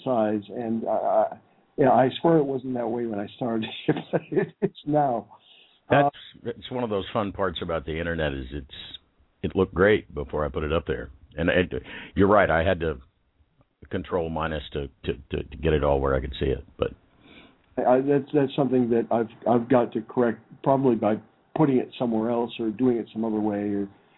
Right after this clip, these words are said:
Speaker 1: getting somebody who knows a touch more about, uh, X T M L than, uh, than I do. Uh, but w-, what I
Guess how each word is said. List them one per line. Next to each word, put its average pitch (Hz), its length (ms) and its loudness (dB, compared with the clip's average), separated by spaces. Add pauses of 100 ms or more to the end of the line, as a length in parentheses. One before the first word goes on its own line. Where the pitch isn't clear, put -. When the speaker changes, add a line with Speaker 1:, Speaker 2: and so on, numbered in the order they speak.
(160)
Speaker 1:
getting 139 300 6
somebody 127 260 4
who 113 80 2
knows 120 240 2
a 101 160 -4
touch 135 240 0
more 127 220 4
about, 120 420 -2
uh, 110 240 -2
X 117 220 -4 (100)
T 123 100 2
M 120 100 0
L 117 140 2
than, 104 280 0
uh, 104 260 -4
than 110 100 2
I 120 180 4
do. 82 340 0 (680)
Uh, 123 300 6
but 143 240 2
w-, 165 340 -2
what 170 180 4
I 165 140 0